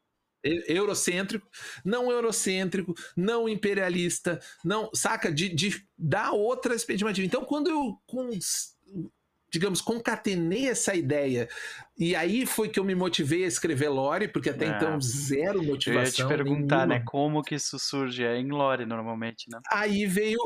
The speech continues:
Speaker 1: veio a ideia de escrever Lore e ir amarrando isso, de certa forma, com as mecânicas. Então, o, a, a, a, a grande utopia,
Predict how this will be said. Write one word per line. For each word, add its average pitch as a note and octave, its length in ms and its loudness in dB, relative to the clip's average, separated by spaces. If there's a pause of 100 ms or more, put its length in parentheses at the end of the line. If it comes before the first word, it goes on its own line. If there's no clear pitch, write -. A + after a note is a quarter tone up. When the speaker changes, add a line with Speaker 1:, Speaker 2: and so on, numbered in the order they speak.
(100)
Speaker 1:
veio F#3+ 240 0
a G#3+ 80 2
ideia G3 240 0
de - 60 -4
escrever G3 300 0
Lore G3+ 320 0
e G#3+ 220 0
ir C#4+ 60 2
amarrando A#3+ 840 0
isso, F#3+ 400 0
de C#3 140 -2
certa D3+ 400 0
forma, F#3+ 480 -2
com F#3+ 260 0
as G3+ 140 0
mecânicas. G#3+ 720 0
Então, G3 640 0
o, E3 220 0
a, D#3 60 2
a, C3+ 560 0
a, - 140 -12
a D3 120 0
grande G3+ 600 2
utopia, F#3 1040 0